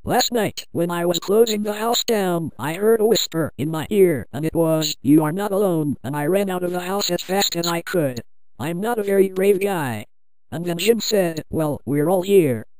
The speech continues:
Lock us down in the house." And it cut to commercials. After the commercial break, the man locked the house down. The four were placed around different rooms in the house. Tristan was stationed in the Lizzie Warden room,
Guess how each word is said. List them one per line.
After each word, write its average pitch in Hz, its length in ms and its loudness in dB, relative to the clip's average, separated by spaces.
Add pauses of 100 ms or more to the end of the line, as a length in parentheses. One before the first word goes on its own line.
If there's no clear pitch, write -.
(220)
Lock 214 240 -6
us 208 180 -2
down 196 240 -2
in 185 80 -2
the 180 120 -4
house." 190 480 -2 (460)
And 165 120 -6
it 170 100 -4
cut 220 200 -4
to 190 80 -4
commercials. 147 720 -2 (360)
After 214 380 0
the 214 80 0
commercial 208 500 2
break, 202 500 0
the 143 120 -6
man 165 580 -2
locked 190 280 -4
the 180 80 -4
house 185 300 -4
down. 143 460 -2 (380)
The 160 100 -8
four 190 580 8
were 175 160 0
placed - 340 4
around 247 300 2
different 214 340 2
rooms 175 540 0
in 156 140 -4
the 165 100 -4
house. 185 480 -2 (160)
Tristan 202 420 0
was 202 120 2
stationed 202 520 0
in 196 80 2
the 196 100 -2
Lizzie 196 320 4
Warden 202 380 0
room, 165 380 2